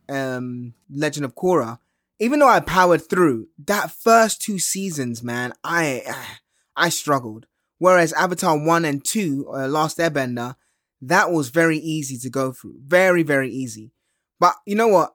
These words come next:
To redeem Spice Shakur, 'cause I'm not gonna throw him on the bus for all the, the whole thing. He did mention that overall Avatar Last Airbender is better than Korra. I think his point was season three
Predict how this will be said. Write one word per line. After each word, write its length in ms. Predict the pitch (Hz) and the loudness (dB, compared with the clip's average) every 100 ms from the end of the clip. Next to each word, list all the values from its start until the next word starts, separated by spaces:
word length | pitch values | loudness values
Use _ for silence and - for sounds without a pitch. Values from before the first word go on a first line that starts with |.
| 165 | -10
To 140 | 220 220 | -4 -2
redeem 320 | 208 233 220 | 0 0 0
Spice 340 | - 180 165 | 2 0 0
Shakur, 880 | 143 - 185 - 151 143 139 165 131 | -6 -10 -12 0 0 0 -4 -2 -2
'cause 140 | 131 131 | -4 -4
I'm 80 | |
not 80 | 165 | -4
gonna 160 | 156 139 | -4 -4
throw 140 | 147 | -4
him 100 | 135 | -4
on 100 | 127 | -6
the 80 | 123 | -6
bus 260 | 123 127 - | -4 -4 -6
for 180 | 131 - | -12 -10
all 240 | 131 139 | -4 -4
the, 200 | 120 113 - | -4 -12 -10
the 100 | 127 | -6
whole 180 | 143 | -6
thing. 200 | - 113 113 | -6 -12 -10
He 100 | 139 | 0
did 260 | 175 139 | 0 0
mention 320 | 139 131 127 | -4 -6 -8
that 100 | 123 92 | -8 -6
overall 520 | 135 131 123 117 107 | -6 -6 -6 -6 -6
Avatar 400 | 123 123 139 120 | -8 -8 -8 -6
Last 260 | 120 117 - | -6 -8 -10
Airbender 360 | 120 117 117 - | -12 -10 -12 -10
is 200 | 135 120 | -10 -8
better 260 | 120 - | -10 -10
than 160 | 117 117 | -14 -14
Korra. 380 | - 120 117 117 _ - - | -10 -8 -8 -12 _ -20 -14
I 60 | |
think 180 | 123 147 | -8 -6
his 140 | 147 - | -6 -6
point 280 | 143 127 | -8 -6
was 180 | 123 120 | -8 -6
season 340 | - 139 131 123 | -4 -4 -4 -8
three 420 | 131 127 117 | -6 -6 -6